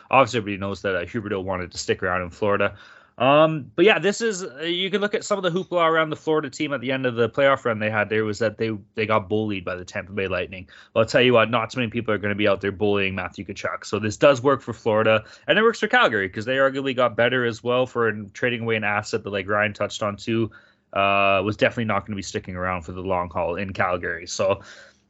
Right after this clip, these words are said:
I, I hate to say the term, it's a good hockey trade.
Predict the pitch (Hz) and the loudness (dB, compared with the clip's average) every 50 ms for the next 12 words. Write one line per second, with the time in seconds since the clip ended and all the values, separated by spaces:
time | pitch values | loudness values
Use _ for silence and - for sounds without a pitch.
0 | _ - 107 120 135 127 131 135 143 165 180 170 131 - - 185 170 160 151 - | _ 0 2 4 4 4 4 4 6 6 6 4 4 2 4 6 6 6 4 2
1 | - 170 156 156 147 143 - 143 117 135 151 135 131 127 127 123 123 - 135 127 | 4 4 4 4 2 0 -4 -4 0 2 2 2 2 2 2 2 2 0 -2 -6
2 | - - - 127 120 123 123 123 120 | -6 -2 0 2 2 4 2 2 0